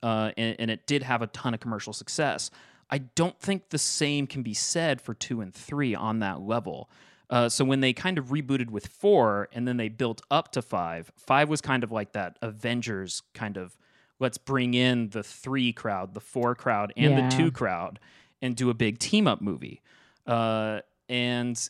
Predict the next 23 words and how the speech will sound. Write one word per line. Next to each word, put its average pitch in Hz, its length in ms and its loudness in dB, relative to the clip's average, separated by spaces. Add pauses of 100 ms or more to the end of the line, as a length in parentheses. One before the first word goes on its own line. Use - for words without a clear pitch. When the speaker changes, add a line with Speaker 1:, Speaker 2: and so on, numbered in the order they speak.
Speaker 1:
this 143 480 0
is 208 360 4
kind 320 360 0
of, 370 220 -2
I 226 80 0
guess, 226 300 -2
the 294 160 -6
first 233 320 -2
time 175 260 0
since 185 480 0 (140)
then 85 400 -8
that - 160 -16
that's 98 320 -4 (140)
happened. 95 640 -6 (500)
Um, 131 260 6
and 127 120 0
it - 80 -4
happens 175 420 2
to 165 120 4
a 160 60 6
really 147 220 6
fun 135 160 0
extent. 120 540 2